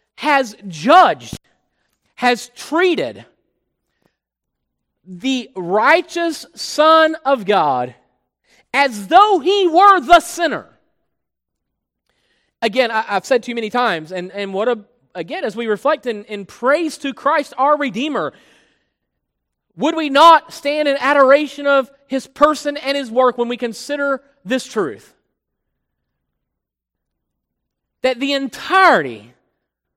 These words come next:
of the wrath of God that would have been mine, now as one who is a believer in Jesus Christ, has been exhausted upon the person of Jesus Christ.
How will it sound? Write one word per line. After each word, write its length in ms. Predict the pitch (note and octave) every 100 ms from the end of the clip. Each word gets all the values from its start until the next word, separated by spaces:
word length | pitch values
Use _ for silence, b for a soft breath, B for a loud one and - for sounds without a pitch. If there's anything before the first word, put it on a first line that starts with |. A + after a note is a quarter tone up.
| _ _ _ _ _ _ _ _
of 160 | A3 G#3
the 140 | A#3
wrath 460 | G#3+ B3+ D4 D4+ C#4
of 200 | C4 G3
God 520 | G#3+ G3 D#3+ C3 A#2+ _ _ _ _ _ _ _ _ _
that 240 | B3 A3+
would 380 | F3+ E3+ C#4+ D#4
have 320 | C#4 A#3+ D3+
been 340 | - C#4 C#4+ C4+
mine, 580 | F#3+ A3+ B3 F#3 C#3 B2+ - _ _ _ _ _ _
now 320 | F3+ B3 C4
as 240 | B3+ A#3+ G#3+
one 180 | B3+ B3
who 120 | A#3
is 100 | A3+
a 60 |
believer 440 | A3 A3 C4 C4 B3+
in 80 | A3
Jesus 380 | A#3+ A#3 A3
Christ, 500 | - G3+ D#3+ C#3+ D3+ _ _ _ _ _ _
has 340 | - C4+ G#3
been 380 | F#3 F3+ D4 D4+ D4
exhausted 1300 | B3+ B3+ G#3 F3+ F3 D4 D#4+ - - E3 A#2 F2+ - _ _ _ _ _ _ _ _
upon 640 | D#3+ - F#3+ E3 A#2+ G2 G#2 _ _ _ _ _ _
the 120 | D3 C#3
person 420 | - D3 - C3
of 100 | A2+
Jesus 320 | A#2 G#2+ G2+
Christ. 540 | - F#2+ F#2+ - _